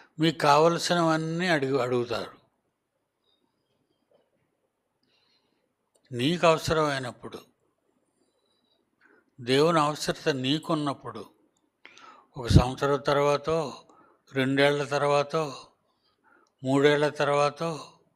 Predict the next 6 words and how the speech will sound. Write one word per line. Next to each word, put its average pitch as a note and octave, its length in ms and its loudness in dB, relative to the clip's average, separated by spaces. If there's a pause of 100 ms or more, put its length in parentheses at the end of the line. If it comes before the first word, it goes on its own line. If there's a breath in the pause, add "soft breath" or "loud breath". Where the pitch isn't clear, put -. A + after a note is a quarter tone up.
(920 soft breath)
నీ C#3 100 0
అవసరాన్ని E3+ 600 2
బట్టి C#3+ 460 -6 (400 soft breath)
దేవుడా D3 560 6
అని E3 100 0
పిలుస్తావు, C3+ 680 -6